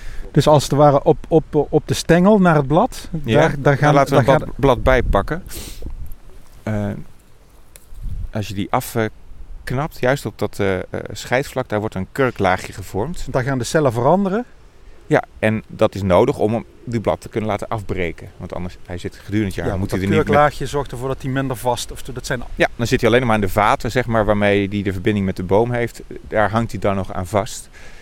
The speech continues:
Speaker 2: En die kurklaag, dat is zo'n, zo'n scheurlaagje eigenlijk, waarmee dat blad, eh,
Speaker 1: Ja,
Speaker 2: ervan
Speaker 1: en als
Speaker 2: afgaat.
Speaker 1: het dan een beetje waait, dan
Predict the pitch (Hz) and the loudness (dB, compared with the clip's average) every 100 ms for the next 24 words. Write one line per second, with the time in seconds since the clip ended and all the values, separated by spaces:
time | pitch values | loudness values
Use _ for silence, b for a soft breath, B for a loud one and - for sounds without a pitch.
0 | - 95 - 120 117 85 87 - 95 101 | -8 -6 2 2 2 0 -2 -4 -6 -6
1 | - 85 85 87 90 110 107 92 85 - | -4 -6 -4 -6 -6 -2 -2 -2 -4 -6
2 | - 85 - 87 90 87 85 85 113 120 | -8 -8 -10 -10 -8 -6 -6 -4 -4 -6
3 | - - 87 117 110 127 107 117 113 113 | -4 -4 -4 -4 -4 -4 -4 -4 0 0
4 | 104 107 110 113 - 117 113 110 | 0 0 0 0 -2 -4 -2 -4